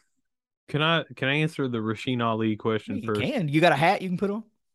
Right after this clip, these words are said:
Speaker 1: Yeah, I'm gonna take my speculation hat off that I used last night to say that he would be back on Saturday, and now I'm gonna take my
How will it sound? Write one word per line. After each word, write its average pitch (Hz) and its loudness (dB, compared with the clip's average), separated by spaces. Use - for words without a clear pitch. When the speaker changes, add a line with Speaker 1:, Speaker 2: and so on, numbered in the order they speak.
Speaker 1:
Yeah, 175 6
I'm 165 4
gonna 196 4
take 165 0
my 127 2
speculation 131 2
hat 113 0
off 110 0
that 110 -4
I 113 0
used 110 0
last 113 -2
night 117 -2
to - -12
say 113 -4
that 101 -8
he 113 -4
would 107 -6
be 101 -6
back 104 -2
on 101 -6
Saturday, 98 -4
and 101 -6
now 170 0
I'm 151 -2
gonna 139 -2
take 123 -4
my 113 -2